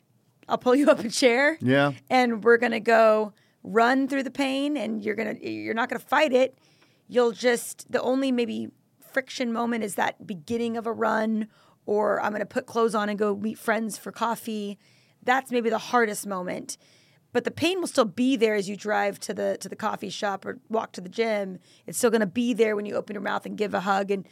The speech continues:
Speaker 1: try and focus on what your friend's talking about, but it's still in your brain.
Speaker 2: Yeah.
Speaker 1: And obviously the people that love you know that that's the dialogue going on in your head in a really vulnerable point in your life. But I would say, um,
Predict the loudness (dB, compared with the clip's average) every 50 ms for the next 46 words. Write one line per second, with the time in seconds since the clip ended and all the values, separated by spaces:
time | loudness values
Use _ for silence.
0 | _ _ _ -4 0 0 2 2 0 0 0 0 0 2 0 -4 -4 -6 -4 -6
1 | -8 -6 -4 -4 -4 -4 -6 -8 -6 -6 -6 -6 -6 -10 -6 -4 -4 -4 -4 -4
2 | -6 -10 -10 -10 -10 -10 -10 -10 -8 -10 -10 -6 -4 -2 -2 -2 -4 -4 -6 -8
3 | -8 -10 -10 _ -2 -2 0 0 -2 -4 -6 _ 0 0 0 0 0 -4 -6 -8
4 | -10 -14 _ _ _ _ _ _ _ _ _ _ _ _ _ 4 4 4 4 2
5 | 0 -2 -2 -2 -4 -2 0 0 0 2 2 2 0 0 -2 -4 0 4 4 4
6 | 6 4 0 0 0 -4 -4 -4 -8 -10 -10 -12 _ _ _ -6 -6 -6 -6 _
7 | _ _ -10 -10 -10 -2 2 4 4 4 4 2 2 2 0 0 -2 -2 -4 -2
8 | -4 -6 -8 -8 -8 -8 -8 -6 -4 -4 -4 -4 -6 -8 -14 -20 _ _ _ _
9 | _ _ -14 -12 -12 -8 -6 -4 -4 -4 -4 -8 -8 -10 -14 _ _ _ _ _
10 | _ _ _ _ _ _ _ _ _ -16 -8 -2 0 0 0 0 -2 -6 -6 -8
11 | -6 -8 -8 -8 -8 -8 -8 -6 -2 -2 -2 0 -2 -4 -6 -10 -16 _ -2 -2
12 | 0 0 -2 -6 _ _ _ _ _ _ _ _ 0 2 2 2 0 -2 0 2
13 | 2 2 2 2 0 0 0 -2 -4 -6 -8 -12